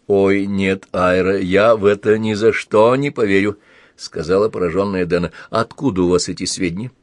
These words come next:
Уоллес сунул ей под нос бумагу. «Сорока на хвосте принесла. Я прямо жду не дождусь.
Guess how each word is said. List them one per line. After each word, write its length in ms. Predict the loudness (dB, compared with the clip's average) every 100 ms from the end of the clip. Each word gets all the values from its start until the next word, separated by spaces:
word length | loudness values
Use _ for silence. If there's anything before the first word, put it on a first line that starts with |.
| _ _ _ _ _ _ _
Уоллес 360 | -14 -10 -10 -10
сунул 280 | -8 -6 -4
ей 140 | -6
под 380 | -8 -10 -8 -8
нос 180 | -8 -8
бумагу. 500 | -8 -6 -6 -8 -14 _ _ _ _
«Сорока 800 | -10 0 4 6 6 6 0 -4
на 140 | -4 -6
хвосте 520 | -2 -2 -2 -6 -6
принесла. 540 | -6 -8 -6 -4 -6 -6 _ _ _ _ _ _ 0
Я 160 | 2
прямо 340 | 4 4 4 2
жду 360 | 0 0 2
не 120 | 2
дождусь. 540 | 0 -2 0 2 2